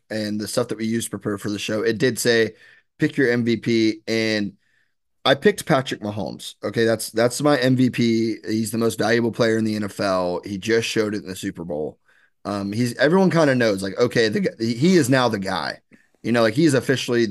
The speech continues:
the man in, in the league. But when I read most likely to succeed, I, I think if Patrick Mahomes were to retire today, he would, he would obviously go into the Hall of Fame still. Like, he's already kind of succeeded. If he were to do,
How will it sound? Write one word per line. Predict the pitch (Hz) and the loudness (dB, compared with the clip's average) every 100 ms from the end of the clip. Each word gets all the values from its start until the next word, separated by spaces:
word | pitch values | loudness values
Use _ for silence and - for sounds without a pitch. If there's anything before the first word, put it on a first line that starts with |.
| 101 - | -2 -6
the | 104 117 | 0 2
man | 113 107 104 101 | 2 0 -4 -6
in, | 95 107 | -4 -6
in | - 110 | -4 -4
the | 104 | -2
league. | 101 101 98 - - - _ _ _ _ - | -2 -4 -6 -16 -20 -20 _ _ _ _ 2
But | 156 | 4
when | 160 | 6
I | 208 | 6
read | 277 180 | 6 6
most | 139 143 | 4 4
likely | 139 135 131 | 4 2 0
to | 123 | -2
succeed, | 113 104 - 123 113 104 - | -4 -4 -2 0 2 0 -2
I, | 117 135 - | -2 -2 0
I | 147 180 | 0 2
think | 233 220 | 0 0
if | 165 | 2
Patrick | 156 143 151 | 2 2 2
Mahomes | 147 127 123 123 | 0 2 2 0
were | 110 113 | 0 0
to | |
retire | 110 107 127 107 104 | 0 -2 0 0 -2
today, | - 110 104 101 | -4 -2 -2 -2
he | 107 | -2
would, | 107 101 | -2 -4
he | 104 113 | -4 -2
would | 113 | 0
obviously | 110 107 117 | 0 -2 -4
go | 107 107 | -2 -4
into | 101 104 | -4 -4
the | |
Hall | 101 104 | -4 -4
of | 98 | -4
Fame | 101 98 | -6 -6
still. | 95 101 95 85 - - - | -6 -6 -4 -6 -8 -8 -2
Like, | 123 | 0
he's | 202 220 | 4 6
already | 240 214 | 6 6
kind | 160 165 139 | 4 2 2
of | 120 | 0
succeeded. | 123 - 107 85 87 | -4 -4 -4 -6 -8
If | 87 | -4
he | 151 | 0
were | 208 151 | 4 4
to | |
do, | 123 123 117 | 4 2 0